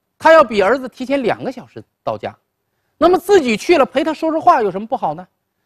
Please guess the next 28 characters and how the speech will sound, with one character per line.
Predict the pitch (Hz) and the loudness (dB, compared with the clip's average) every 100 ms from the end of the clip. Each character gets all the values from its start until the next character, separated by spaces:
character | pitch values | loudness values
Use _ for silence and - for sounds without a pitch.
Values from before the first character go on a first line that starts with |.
| _ _ | _ _
难 | 202 262 359 | 0 2 6
道 | 359 277 - - | 6 4 0 0
儿 | 254 349 | 2 2
媳 | - 285 | -2 -6
妇 | 294 | -4
有 | 269 190 | -4 -4
什 | - 214 | -4 -4
么 | 294 | -4
秘 | 339 403 403 | -2 -2 -2
密 | 254 202 | -2 -4
不 | - 254 | -6 -6
想 | 208 175 | -6 -2
让 | 240 208 | -2 -2
自 | - 285 | -6 -8
己 | - 123 | -8 -10
和 | 185 | -8
儿 | 131 175 | -2 -2
子 | 240 | -4
知 | 196 247 | -10 -4
道？ | 277 240 _ _ _ _ _ _ | -2 -2 _ _ _ _ _ _
如 | - 294 | -4 0
果 | 269 226 | 4 2
真 | 330 359 | 2 -2
是 | 294 254 | -2 -2
这 | 269 | 2
样 | 220 175 | 2 0
的 | |
话， | 185 165 | -2 -4